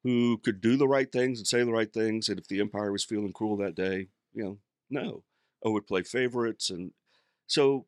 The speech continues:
I mean, all of that oppression and power differential between the judge and the widow,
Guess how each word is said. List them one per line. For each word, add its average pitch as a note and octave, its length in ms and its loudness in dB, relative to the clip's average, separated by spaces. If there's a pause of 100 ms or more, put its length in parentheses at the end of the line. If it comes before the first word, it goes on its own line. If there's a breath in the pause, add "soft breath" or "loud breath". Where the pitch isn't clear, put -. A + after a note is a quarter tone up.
(400)
I A#2+ 60 4
mean, C#3+ 180 2
all D#3+ 260 2
of F#3 80 2
that D#3 140 4
oppression A#2+ 720 -2
and G#2 160 -6
power C3+ 360 -2
differential A2+ 760 -4
between G#2 360 -4
the F#2+ 200 -2 (140)
judge A2+ 460 -2
and G2+ 140 -8
the F#2+ 60 -6
widow, F#2 500 -6